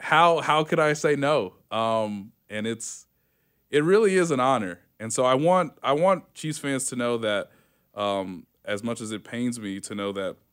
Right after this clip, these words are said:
you know, he's no longer with us, um, he's still gonna have an impact for years and years and years. And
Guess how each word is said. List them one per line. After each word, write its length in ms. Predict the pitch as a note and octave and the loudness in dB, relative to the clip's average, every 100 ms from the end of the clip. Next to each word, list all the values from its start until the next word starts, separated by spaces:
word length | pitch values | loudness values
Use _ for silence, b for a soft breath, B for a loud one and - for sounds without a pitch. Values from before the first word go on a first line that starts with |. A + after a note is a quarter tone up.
| _ _ _ _ _ _ _ | _ _ _ _ _ _ _
you 140 | A#2+ | -4
know, 120 | G#2+ | -4
he's 220 | G2+ A#2+ A2 | -4 -6 -4
no 120 | G#2+ | -4
longer 280 | G#2+ G#2 F#2+ | -4 -6 -6
with 280 | A#2+ D#3 | -6 -4
us, 320 | A2+ G2+ F#2+ - _ _ _ _ | -4 -4 -6 -14 _ _ _ _
um, 460 | G2+ G2 F#2 E2+ - _ _ _ _ | -10 -8 -10 -12 -18 _ _ _ _
he's 240 | _ C#3+ C#3+ | _ -10 -8
still 240 | - D3 | 0 2
gonna 140 | C3 A#2 | 2 -2
have 160 | G#2+ | -4
an 80 | G#2 | -4
impact 420 | G#2+ - G2+ F#2 - _ _ _ _ _ | -6 -6 -6 -6 -10 _ _ _ _ _
for 140 | - | -10
years 420 | G#2 A2 A#2 A2+ | -6 -2 -2 -4
and 100 | G#2 | -6
years 280 | G2+ G2+ G2 | -6 -8 -10
and 100 | F#2+ | -10
years. 480 | G2 G2+ F#2+ F2+ - _ - | -8 -8 -10 -14 -20 _ -14
And 420 | G2 F#2+ F#2 F2+ | -10 -6 -6 -10